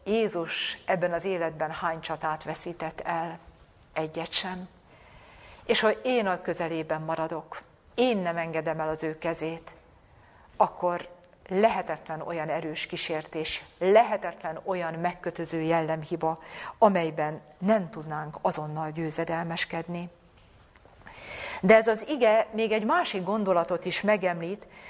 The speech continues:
Azt mondja, hogy engedelmeskedjetek azért az Istennek. Engedelmeskedjetek. Nagyon sokszor van így az emberi életben, hogy jellemhibákkal küzdünk, van gyenge oldalai,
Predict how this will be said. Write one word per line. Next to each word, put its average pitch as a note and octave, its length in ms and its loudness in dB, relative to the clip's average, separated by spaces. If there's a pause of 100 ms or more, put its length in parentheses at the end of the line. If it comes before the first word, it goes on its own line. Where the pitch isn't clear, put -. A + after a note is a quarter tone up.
(260)
Azt D4 180 4
mondja, G#3+ 200 4
hogy G3 300 2
engedelmeskedjetek F3 1400 0
azért E3+ 460 -2
az D3+ 140 -6
Istennek. D3 920 -6 (920)
Engedelmeskedjetek. E3 1500 -4 (1200)
Nagyon C#4 260 6
sokszor G#3 460 0
van A3 140 2
így F#3 160 -2
az E3+ 160 2
emberi F3+ 440 0
életben, F3+ 920 -2 (120)
hogy F#3+ 240 0
jellemhibákkal E3+ 960 2
küzdünk, E3+ 460 -4
van G#3 300 6
gyenge E3+ 420 2
oldalai, E3 640 0